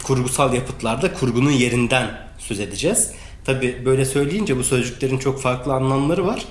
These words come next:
Onları da zaten biz kendi konuşmamız içerisinde nasıl ele aldığımızı ve nasıl yaklaştığımızı bunlara açıklayacağız. Ben bir başlamadan önce not düşmek istiyorum. Ben kendi adıma bir edebiyat tarihçisi değilim, bir edebiyat uzmanı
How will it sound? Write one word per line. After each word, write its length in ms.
Onları 360
da 80
zaten 440
biz 280
kendi 680
konuşmamız 500
içerisinde 800
nasıl 240
ele 200
aldığımızı 600
ve 80
nasıl 240
yaklaştığımızı 760
bunlara 560
açıklayacağız. 720
Ben 280
bir 260
başlamadan 500
önce 220
not 200
düşmek 300
istiyorum. 600
Ben 380
kendi 300
adıma 600
bir 320
edebiyat 440
tarihçisi 720
değilim, 320
bir 220
edebiyat 500
uzmanı 540